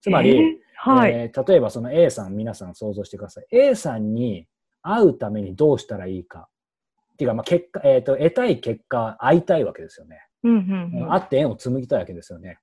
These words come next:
Speaker 1: つまり、その結果から逆算して、会う前にどんなメモを取っておけば会えるようになるのか。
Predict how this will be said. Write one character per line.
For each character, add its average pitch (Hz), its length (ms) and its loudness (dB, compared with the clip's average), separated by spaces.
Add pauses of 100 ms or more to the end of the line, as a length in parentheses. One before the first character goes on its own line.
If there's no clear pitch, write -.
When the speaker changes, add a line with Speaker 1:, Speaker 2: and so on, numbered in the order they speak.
(120)
Speaker 1:
つ 220 120 -2
ま 160 120 2
り、 135 420 0
そ 180 160 -8
の 190 100 -4
結 190 220 -4
果 160 100 -12
か 180 80 -2
ら 170 80 0
逆 147 260 -2
算 165 220 -8
し - 80 -16
て、 147 100 -2
会 202 220 0
う 165 80 6
前 117 180 -2
に 104 100 -4
ど 143 140 -2
ん 160 80 -2
な 117 80 -2
メ 113 140 -4
モ 107 100 -4
を 104 60 -6
取 117 160 -6
っ - 20 -20
て - 80 -10
お 101 80 -6
け 101 140 -12
ば 104 320 -8
会 113 180 -2
え 120 40 0
る 117 40 2
よ 101 120 -4
う - 20 -16
に 90 80 -14
な 95 120 -12
る 90 60 -16
の 82 100 -20
か。 - 200 -20